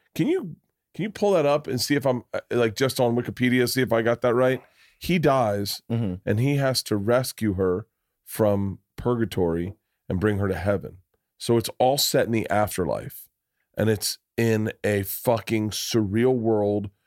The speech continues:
Speaker 1: where the colors are all
Speaker 2: Uh-huh.
Speaker 1: super vibrant. What Dreams May Come is a fantasy
Speaker 2: When did it
Speaker 1: drama
Speaker 2: come
Speaker 1: film
Speaker 2: out?
Speaker 1: directed by Vincent Ward, adapted by the Robert Bivens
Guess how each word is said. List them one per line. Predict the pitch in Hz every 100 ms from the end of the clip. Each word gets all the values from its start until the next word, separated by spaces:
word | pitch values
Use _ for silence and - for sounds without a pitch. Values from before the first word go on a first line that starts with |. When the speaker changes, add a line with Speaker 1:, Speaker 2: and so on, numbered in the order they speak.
| _ -
Speaker 1:
where | 104 101
the | 101
colors | - 123 131 127 110
are | 117 117
all | 113 110 104 _ -
Speaker 2:
Uh-huh. | 104
Speaker 1:
super | 104 135 - 120
vibrant. | 98 107 107 101 107 107 - _ _ - -
What | 113 104
Dreams | 135 156 143
May | 127 120
Come | - 98 78 - - _ _ _ _ _ _ _ _
is | 127 110
a | 123 117 117
fantasy | 104 139 143 143 147 143 139 - _ -
Speaker 2:
When | 143
did | 180
it |
Speaker 1:
drama | 120 120
Speaker 2:
come | 139
Speaker 1:
film | 120
Speaker 2:
out? | 113
Speaker 1:
directed | 117 107
by | 117
Vincent | 113 110
Ward, | 113 110
adapted | 104 110 101 104
by |
the | 104
Robert | 98 98 98
Bivens | 98 92 98 95